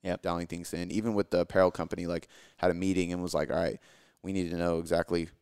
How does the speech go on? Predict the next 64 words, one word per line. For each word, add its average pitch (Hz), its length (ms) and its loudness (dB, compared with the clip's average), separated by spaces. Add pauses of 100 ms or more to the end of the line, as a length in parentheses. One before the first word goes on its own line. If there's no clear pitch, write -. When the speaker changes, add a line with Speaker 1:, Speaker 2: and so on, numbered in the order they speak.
Speaker 2:
how - 160 0
many 98 160 2
to 95 60 4
order, 92 340 6
how 95 280 4
long 92 220 2
the 95 60 -2
ship, - 300 -2 (100)
like, 78 280 0
how 101 120 4
long 98 220 2
the 87 80 0
lead 90 200 -2
time 90 260 -4
is, 87 180 -2
how 87 120 0
long 98 180 0
to 87 60 -6
ship - 300 -2
it, 90 220 0 (480)
what 98 300 4
kind 110 180 0
of 98 80 -4
print 98 180 -4
you're 92 100 -4
doing 92 200 -2
so 90 100 -6
we 82 80 0
don't 95 120 0
mess 90 180 -2
it 92 80 0
up 90 80 2
again." 80 140 -6
Like, 71 180 -6
everything 92 520 0
was 87 140 -6
dialed 87 280 2
in. 85 200 -4 (240)
So - 120 -14
now 104 200 6
that 107 100 4
we 90 100 2
have 90 180 0
this, 87 200 -2
like, 92 200 0 (360)
Speaker 1:
Hopefully. 110 300 0
Speaker 2:
running, 101 520 4
hopefully, 90 420 -2
<laughs> - 120 -2
Speaker 1:
Yeah. 117 280 4 (260)
Speaker 2:
we 95 140 -2
can 92 140 -6
just 80 300 -2 (220)
pump 82 200 -2
'em 90 60 -6
out 85 140 2
every 80 180 0
couple 78 220 -8
months. 71 380 -6
Speaker 1:
Yep. 82 140 -2 (240)
Speaker 2:
So - 260 -14 (240)
Speaker 1:
I - 60 -2
like 78 180 2
that. - 240 0